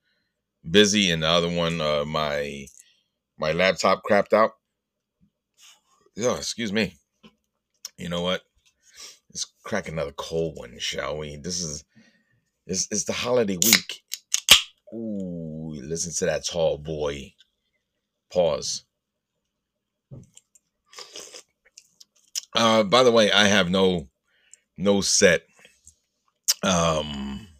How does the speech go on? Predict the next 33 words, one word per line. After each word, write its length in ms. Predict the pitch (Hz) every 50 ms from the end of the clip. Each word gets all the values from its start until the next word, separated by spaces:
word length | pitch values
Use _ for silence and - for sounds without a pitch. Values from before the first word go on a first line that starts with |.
| _ _ _ _ _ _ _ _ _ _ _ _ _ _ _ _ _ _ _ _ _ _ _ _ _ _ _ _ _ _ _ _
show 320 | - - - 139 123 120
today. 300 | 107 - 98 78 76 76
I 100 | 76 82
didn't 240 | 95 110 113 107 101
write 160 | 104 104 98
anything 400 | 98 98 98 92 87 - 92 90
down. 240 | 82 78 71 62 - _ _ _ _ _ _ _ _ _ _ _ _ - - _ _ _ - _ _ _ _ _ _ _ _ _ _ _ _ _ _ _ _ _ _
So 320 | _ - - 117 107 107 104
this 100 | 104 127
is 80 | 135
gonna 140 | 127 147 139
be 120 | 127 135 127
a 60 | 110
fun 240 | - 135 135 131 107
one. 80 | 95
This 80 | 92 98
is 80 | 95
gonna 120 | 104 120 110
be 100 | 120 113
an 80 | - -
interesting 400 | 123 120 - - - - 95 90
one, 140 | 85 82 82
especially 380 | 82 - 117 113 - 107 101
since 180 | 85 101 98 87
I've 120 | 92 85
been 180 | 82 90 87 78
down 320 | 92 95 98 101 98 92
for 120 | - 95 80
two 220 | - - 85 78
weeks. 360 | 76 76 71 69 65 - - - - - - - - - - - - _ _ _ - -
Uh, 400 | 104 107 107 107 107 107 107 104
but 200 | 90 110 110 107
yeah, 300 | 104 110 98 76 64